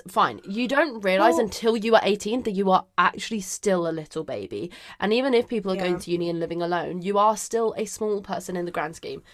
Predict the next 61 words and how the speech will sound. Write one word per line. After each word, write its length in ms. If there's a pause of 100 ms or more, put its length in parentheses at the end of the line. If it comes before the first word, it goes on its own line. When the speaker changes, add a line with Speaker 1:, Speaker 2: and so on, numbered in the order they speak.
(360)
Speaker 2:
I 80
watched 120
a 40
TikTok 260
the 80
other 100
day 120
that 100
was 100
saying, 280
like, 300 (360)
you 120
know, 100
you're 260
a 40
child 580
up 160
until 260
basically 380
the 100
age 120
of 60
twenty, 560 (200)
and 100
then 300
when 140
you're 140
twenty, 380
when 100
you're 80
twenty, 280
you 120 (120)
properly 260
become 220
an 80
adult, 320
even 160
though 80
you 120
technically 380 (180)
become 220
an 60
adult 180
at 140
eighteen. 320 (600)
But 100
it 20
was 100
saying 200
that, 140
like, 280
you're 220
a 40
baby 320
adult. 460
You're 200
a 40
five-year-old 640
adult 360
at 80
twenty-five. 880